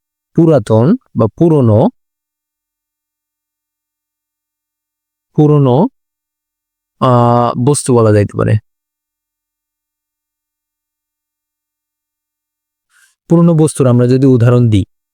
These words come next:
যেমন আমরা অনেক সময় রাজবাড়িতে বেড়াইতে যাই না? রাজবাড়ি কি? রাজার বাড়ি, তাই না? অনেক পুরনো ছিল রাজবাড়ি।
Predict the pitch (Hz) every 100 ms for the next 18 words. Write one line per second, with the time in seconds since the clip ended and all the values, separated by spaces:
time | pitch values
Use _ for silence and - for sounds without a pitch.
0 | _ _ _ - 135 143 120 117 127 127
1 | 127 - 131 127 123 123 123 117 120 117
2 | 113 113 117 110 135 _ _ - 117 123
3 | 127 120 104 110 113 123 113 104 95 -
4 | _ - 113 147 - _ - 113 151 131
5 | 135 127 120 - 107 107 104 98 95